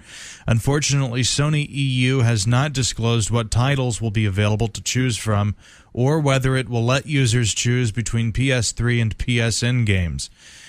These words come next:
This deal is for the E U market only for now,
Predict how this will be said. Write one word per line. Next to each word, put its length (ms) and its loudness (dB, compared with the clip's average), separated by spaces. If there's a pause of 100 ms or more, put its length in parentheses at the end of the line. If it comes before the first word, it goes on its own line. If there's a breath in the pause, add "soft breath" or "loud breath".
(140 loud breath)
This 180 2
deal 300 2
is 80 0
for 220 -2
the 200 -2
E 80 -4 (120)
U 180 4
market 480 2
only 560 2 (100)
for 220 -2
now, 440 2